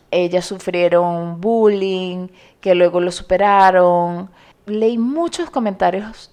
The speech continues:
de ese estilo y no pude evitar sentirme un poco conmovida y también identificada.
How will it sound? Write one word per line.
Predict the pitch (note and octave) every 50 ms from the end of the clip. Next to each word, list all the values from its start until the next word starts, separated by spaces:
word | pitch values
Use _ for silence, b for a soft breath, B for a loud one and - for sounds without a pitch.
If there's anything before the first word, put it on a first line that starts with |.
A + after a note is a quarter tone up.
| _ _ _
de | G3+ G3 G3+ F#3+
ese | F#3 F#3 - -
estilo | G3 - - _ - G#3 F3 D#3 C#3+ - - - _ _
y | A3+ B3 B3+
no | A#3+ A#3+ B3 B3+ C4+ C4+ C#4 C#4+ D4+ E4 E4+ - - _ _
pude | _ D4 D4+ D4+ D4 D#4+
evitar | D#4+ C#4+ B3+ A3 - - A#3+ A#3 A3+ A3+ A3+ A#3 - - _ _ _ _
sentirme | - - - - A3+ A#3 A3+ A3+ A3 _ D4 C#4+ C#4+ C#4+ C#4+ C#4+ D4 D4+ D#4 D#4 E4 - _ _ _
un | - A#3 A#3 A#3
poco | - C4+ C4+ C4+ D4 C#4+
conmovida | - - A#3+ G#3 F#3+ F#3 F#3 F#3 F3+ G#3+ A3+ A3 F#3 D3 - - - _ _ _
y | B3+ A#3+
también | A#3 G#3+ G#3 A3 C4 D4+ D4 B3+ A3+
identificada. | G#3 G3 F3+ F3+ F3 F3+ F3 - - E3+ - - - - - - - -